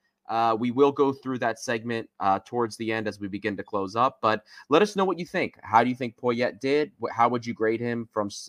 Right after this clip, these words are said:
uh, setup to finish, including the substitutions?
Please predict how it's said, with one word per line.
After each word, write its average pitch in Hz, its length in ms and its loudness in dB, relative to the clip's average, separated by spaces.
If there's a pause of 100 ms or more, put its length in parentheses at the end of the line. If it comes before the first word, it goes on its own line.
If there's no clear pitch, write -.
uh, 92 180 2
setup 123 380 0
to 107 80 -8
finish, 120 380 -6
including 107 360 -4
the 104 60 -4
substitutions? 131 840 -4